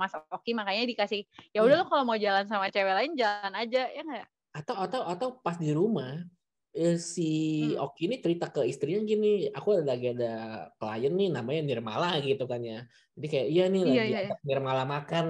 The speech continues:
Speaker 2: gitu kan ya. Jadi kan make sense kan, ngajak klien makan gitu kan ya, bisa jadi juga ya.
Speaker 1: Iya, iya, make sense banget.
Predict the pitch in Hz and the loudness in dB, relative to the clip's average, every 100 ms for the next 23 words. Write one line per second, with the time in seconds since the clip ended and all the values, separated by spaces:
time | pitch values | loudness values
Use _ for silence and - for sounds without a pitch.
0 | 151 139 135 127 139 156 349 349 185 - | 0 0 -2 -2 2 2 2 -2 -8 -14
1 | 330 - 226 165 - 131 123 123 131 131 | -16 -10 -8 -8 -4 -4 -4 -4 -2 -2
2 | 143 147 135 139 123 - 285 175 - 113 | 0 0 2 0 -4 -6 -2 0 0 -4
3 | 104 104 127 123 123 123 131 240 302 175 | -6 -10 -8 -4 0 0 -2 -4 -2 -4
4 | 185 - 277 311 277 202 196 175 180 170 | -8 -4 2 2 0 -4 -4 -6 -2 0
5 | 277 370 | 0 -4